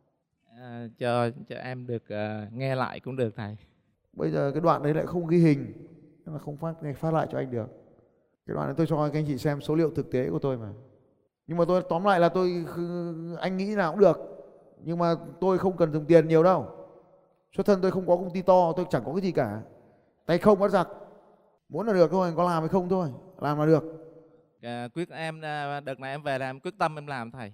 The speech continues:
Speaker 2: Mình bán cái gì đấy?
Speaker 1: À, bên công ty em là sản xuất, ờ, cái máy lọc nước á thầy.
Speaker 2: Tôi có tư vấn anh rồi, tôi nói trả lời anh rồi là cái hệ thống chị em,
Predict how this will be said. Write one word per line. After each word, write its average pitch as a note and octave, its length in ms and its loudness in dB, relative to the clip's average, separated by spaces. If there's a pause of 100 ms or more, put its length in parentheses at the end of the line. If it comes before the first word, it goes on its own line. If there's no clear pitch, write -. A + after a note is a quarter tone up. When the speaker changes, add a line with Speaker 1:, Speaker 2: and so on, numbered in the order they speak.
Speaker 2:
Mình D3+ 160 -8
bán D3 160 2
cái F3 100 -2
gì D#3 180 0
đấy? C3 100 -8 (760)
Speaker 1:
À, D3 140 -20
bên E3+ 240 -10
công F3 100 -14
ty F3+ 140 -6
em E3+ 200 -4
là C#3+ 120 -8
sản A2+ 200 -10
xuất, G3+ 300 -4
ờ, F3 280 -4
cái F3 200 -8
máy F3 200 -8
lọc E3+ 160 -10
nước G#3 220 -2
á G3+ 60 -14
thầy. D3 200 -6 (240)
Speaker 2:
Tôi E3 140 -4
có E3 80 0
tư E3 160 0
vấn D#3 200 2
anh E3 180 -4
rồi, C3+ 360 2 (160)
tôi D3 100 -6
nói C#3+ 200 -2
trả B2+ 120 -2
lời A#2 200 -2
anh D3 80 -6
rồi C3 180 2
là B2 80 -2
cái D3+ 140 -2
hệ D#3 180 0
thống D3 360 -6
chị - 180 -6
em, D3 360 -4